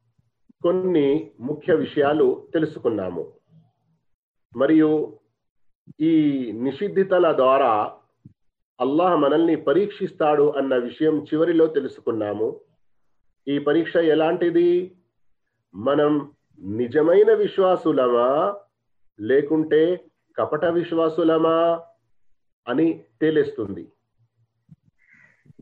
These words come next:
కపట విశ్వాసులో ఏదుంటే వారు ఆచరణలో వెనక ఉండి నిషిద్ధతలకు పాల్పడుతూ నిషిద్ధతల గురించి నౌదుబిల్లా, అస్తగ్ఫిరుల్లా,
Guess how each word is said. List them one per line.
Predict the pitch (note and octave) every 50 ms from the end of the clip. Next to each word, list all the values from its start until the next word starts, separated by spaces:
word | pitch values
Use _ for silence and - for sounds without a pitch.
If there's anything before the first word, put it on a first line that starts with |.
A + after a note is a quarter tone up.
| - - _ _ _ _ _ - _ _ - - _ -
కపట | C#3+ - G3 G3+ G#3
విశ్వాసులో | G#3+ G#3 G#3 G3+ - G3+ G3+ G#3 G3+ G#3 G#3 G#3 G#3
ఏదుంటే | G#3 G#3 G#3 G#3 G#3 G#3 G#3 G#3 G#3 G#3+ G#3+ G#3+ A3 A3 A3 - - _ _ _ - - - - - _ _ - - _ _ _ _ _ _ - - - -
వారు | G2 A2+ C3 C#3+ D#3 E3 E3 D#3 - B2
ఆచరణలో | C3 C#3+ D#3 D#3 G3 F3+ F#3 F#3+ F#3 F3 F3 E3
వెనక | C#3+ B2 A#2+ A#2+ C3+ C3+ D3+
ఉండి | D#3 D#3+ D#3+ E3 E3 E3 E3+ E3+ E3+ F3 E3+ E3+ - _ _ _ _ _ _ _ _ _ _ _ -
నిషిద్ధతలకు | G2 A2+ C3 - G3 G3 D#3+ F#3 F#3 F3+ E3+ E3+ E3+ - D3 C#3+
పాల్పడుతూ | A#2+ - - G#2 G#2+ B2 C#3+ D#3+ D#3 E3 D#3+ E3+ D#3+ D#3 F3 F3 F3 F3+ F3+ F3+ - - _ _ _ _ - F4+ - - - -
నిషిద్ధతల | - - - C#3 C#3 C#3 G3+ G3 - G#3+ G#3+ A3 A3 A3+ G#3+ G#3
గురించి | G#3 G#3+ A3 G#3+ - G#3+ A3 A#3+ B3 B3 - - - _ _ _ _ _ _ _ _ -
నౌదుబిల్లా, | A#2 B2+ C#3+ E3 F3 F3 E3 F3 D#3+ D#3 D#3 D3+
అస్తగ్ఫిరుల్లా, | C#3+ C#3 - - F3+ D#3+ - - E3 D3+ D3+ C#3+ C#3+ C#3+ D3 D#3 D#3+ D#3 -